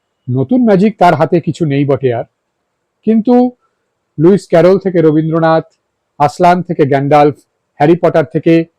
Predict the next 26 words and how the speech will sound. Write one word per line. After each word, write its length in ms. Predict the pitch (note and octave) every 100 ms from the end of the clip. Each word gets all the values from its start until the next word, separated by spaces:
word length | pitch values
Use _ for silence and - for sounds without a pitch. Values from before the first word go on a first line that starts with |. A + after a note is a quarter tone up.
| _ -
হোসে 260 | D3+ E3+
আরকাদিও 420 | D3+ C#3 D3+ D3 D3
বুয়েন্দিয়া, 640 | C#3 D3+ D3+ D#3+ D#3+ E3 _ _ _ _
সকলেই 420 | - F#3+ A3+ B3 G#3+
জানেন 360 | G#3+ F#3+ D#3 G#3+ _ _ _ -
বাবারও 380 | C#3+ D3+ F#3+
যেমন 320 | F#3+ F#3 F3+ D3
বাবা 240 | C#3 D3+
থাকে, 320 | D#3+ D3+ F3 - _ _ _ _
সত্যের 540 | - F#3 F3+ A3 A3
যেমন 300 | F#3+ E3 D#3+
থাকে 300 | C#3 D3 D#3
গভীরতর 580 | C#3 C#3+ D#3 F3+ E3+ C#3+
সত্য, 500 | - C3 _ C#3 A#2 C#3 _ _ _ _ _ _
তেমনি 240 | D#3 D3 D3
ম্যাজিকেরও 500 | C#3 C#3 F#3+ G3+ G3
থাকে 340 | E3+ D3+ C3+
ডিপার 380 | B2 D3+ D#3+ B2
ম্যাজিক। 300 | G#2+ F#2 G#2 _ _ _ _ _ _ _ _ _ _ _
সেই 200 | - E3+
ডিপার 400 | C#3 C3 F3+ A3
ম্যাজিক 420 | G#3 G3 F3+ G3 -
শুধু 240 | E3+ E3
মন্ত্রে 400 | D3+ D#3+ D#3+ G3+
হয় 160 | B2+ A#2+
না, 220 | A#2+